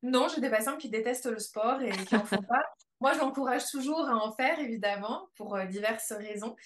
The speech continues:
Speaker 1: Euh, mais, euh, mais non, j'en ai, j'en ai qui détestent et, euh, je sais qu'elles en feront jamais, donc je vais pas les, <laughs> je vais pas les obliger.
Speaker 2: Non, mais c'est une question importante parce que justement, je la
Speaker 1: Oui.
Speaker 2: pose pour celles qui, qui se
Speaker 1: Mm.
Speaker 2: reconnaîtront dans ce profil-là.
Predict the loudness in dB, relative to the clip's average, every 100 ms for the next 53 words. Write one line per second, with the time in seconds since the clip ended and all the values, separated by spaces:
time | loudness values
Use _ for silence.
0 | -18 -16 -8 -4 0 0 0 0 0 4
1 | 2 2 -2 -4 -6 -6 -6 -8 -8 -10
2 | -8 -8 -8 -10 -10 -8 -4 -4 -4 -8
3 | -8 -6 -6 -6 -8 -8 -6 -6 -8 -10
4 | -6 -2 0 0 -4 -10 -10 -8 0 2
5 | 2 4 4 4 4 2 2 2 4 2
6 | 2 0 -2 -4 2 6 6 6 6 6
7 | 6 4 6 2 4 4 4 2 4 2
8 | 0 0 0 2 2 2 0 -2 -4 -6
9 | -4 -4 -2 -2 -2 -6 -6 -4 -2 -2
10 | -4 -4 -6 -6 -6 -6 -4 0 0